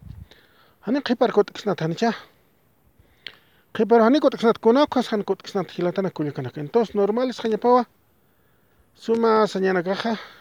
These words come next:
akaja Bolivia marcaja, ani cha. Inapuni qhipar, qhipar kut allanza sa Palacio Queja, porque ani chawa, ani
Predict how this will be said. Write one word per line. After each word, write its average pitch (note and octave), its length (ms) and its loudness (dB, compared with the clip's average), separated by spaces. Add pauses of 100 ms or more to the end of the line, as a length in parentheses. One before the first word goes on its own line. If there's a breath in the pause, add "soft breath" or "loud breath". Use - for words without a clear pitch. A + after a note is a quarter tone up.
(220 loud breath)
akaja D3+ 920 -6
Bolivia E3+ 340 -2
marcaja, D3 460 -2
ani B2+ 120 -10
cha. F#3 180 -4 (840 soft breath)
Inapuni A#3+ 560 0
qhipar, G#3+ 420 0 (180)
qhipar A#3 280 -2
kut A3 180 -2
allanza G#3 360 -2
sa E3 640 -2
Palacio D#3+ 360 -4
Queja, F#3+ 260 -2
porque D3 540 -6 (3000 loud breath)
ani F3 240 -4
chawa, G3+ 340 0
ani G#3 160 0